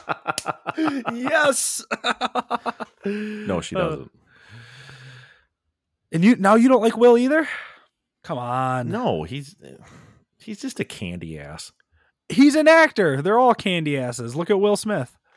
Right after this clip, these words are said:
Speaker 2: It's Lego Masters. It's a reality show. You don't need to act around these awesome Lego builders.
Speaker 1: Uh, if he had no personality, there would be no show.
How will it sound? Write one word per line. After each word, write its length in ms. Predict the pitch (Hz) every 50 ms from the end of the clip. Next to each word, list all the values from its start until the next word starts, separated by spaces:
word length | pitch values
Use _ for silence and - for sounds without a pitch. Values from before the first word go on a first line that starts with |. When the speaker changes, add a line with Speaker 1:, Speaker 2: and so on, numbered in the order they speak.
| _ -
Speaker 2:
It's 160 | - 101 -
Lego 260 | 113 110 120 127 123 107
Masters. 440 | 98 95 92 90 - - 95 90
It's 80 | 90 92
a 40 | 95
reality 420 | 92 98 101 110 113 113 98 87
show. 140 | - - 87
You 120 | 85 90
don't 160 | 92 104 107 110
need 100 | 107 95
to 180 | 95 - - 98
act 340 | 101 101 92 90 - -
around 540 | 92 85 85 87 87 87 87 85 82 82 82 _ _ _ _ _ _ _ _ _ _ _ -
these 180 | 104 95 85 - -
awesome 480 | 90 90 95 98 - - 92 90 85 80
Lego 300 | 85 90 95 95 90 78
builders. 540 | 73 82 78 76 71 71 73 78 - - _ _ _ _ _ _ _ _ _ _ _ _ _ _ _ _ _ _ _ _ _ -
Speaker 1:
Uh, 220 | 123 123 123 120 117 -
if 120 | 127 120 -
he 160 | 135 120 123
had 200 | 139 135 135 127
no 100 | 127 120
personality, 800 | 110 - 147 123 113 - 120 120 127 135 127 117 117 113 113 110
there 160 | 113 113 113
would 140 | 113 110 107
be 160 | 113 110 107
no 180 | 110 107 107
show. 440 | 107 - - 131 113 107 110 107 -